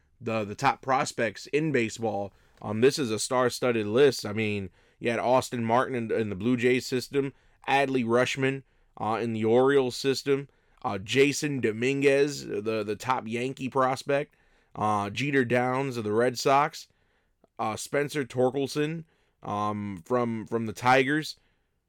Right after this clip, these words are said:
uh, Yoelqui Cespedes, uh, Yoenis Cespedes' younger brother in the White Sox system.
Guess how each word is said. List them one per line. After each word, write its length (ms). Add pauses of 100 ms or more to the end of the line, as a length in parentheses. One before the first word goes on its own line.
(400)
uh, 300
Yoelqui 800
Cespedes, 720 (280)
uh, 340 (240)
Yoenis 420
Cespedes' 480
younger 360
brother 320
in 80
the 80
White 260
Sox 320
system. 460